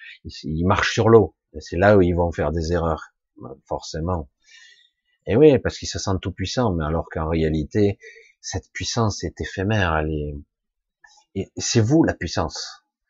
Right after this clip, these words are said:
On a du mal à imaginer que quelqu'un, euh, dans sa cuisine, euh, dire, « Mais tu sais que c'est toi, euh,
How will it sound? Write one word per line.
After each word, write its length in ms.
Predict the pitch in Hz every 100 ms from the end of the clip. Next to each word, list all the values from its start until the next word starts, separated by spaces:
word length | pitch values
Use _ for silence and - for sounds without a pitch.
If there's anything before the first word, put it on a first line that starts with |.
| _ _
On 100 | 107
a 80 | 110
du 140 | 101
mal 240 | 113 123 107
à 100 | 90
imaginer 760 | 95 104 95 104 104 113 113
que 120 | -
quelqu'un, 580 | 82 - 92 80 101 104
euh, 180 | 87 73 - - -
dans 160 | - 92
sa 220 | - 90
cuisine, 800 | - 90 90 95 104 104 82 73 - - _ -
euh, 360 | 78 76 76 78 _ _ -
dire, « 140 | 87
Mais 320 | 87 85 82 -
tu 140 | -
sais 160 | - 143
que 60 |
c'est 180 | - 98
toi, 500 | - 147 156 98
euh, 60 | 82